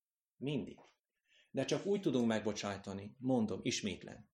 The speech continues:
ha megtapasztaltuk az Isten megbocsátó ingyenes szeretetét. Másképp nem. Nem fog menni. Nagyon nehéz lesz. És akkor az adós szolgáról szóló példázatot olvasom fel, Jézusnak a példázatát,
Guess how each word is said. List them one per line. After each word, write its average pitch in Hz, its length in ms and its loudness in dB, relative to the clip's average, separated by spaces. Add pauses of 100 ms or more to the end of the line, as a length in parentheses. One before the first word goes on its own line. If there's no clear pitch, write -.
(100)
ha 87 100 -6
megtapasztaltuk 110 1120 -4
az - 200 -14
Isten 95 600 -8
megbocsátó 98 800 -10
ingyenes 104 480 -4
szeretetét. - 680 -8
Másképp 143 420 -6
nem. 127 280 -4 (140)
Nem 180 120 -4
fog 117 200 0
menni. 98 240 -2
Nagyon 127 320 2
nehéz 95 340 0
lesz. - 300 -10 (1120)
És - 160 0
akkor 165 220 4
az 143 120 8
adós 233 380 12
szolgáról 123 640 12
szóló 117 420 6
példázatot 104 680 4
olvasom 90 480 2
fel, 110 240 0
Jézusnak 113 640 6
a 76 100 -6
példázatát, 98 1000 0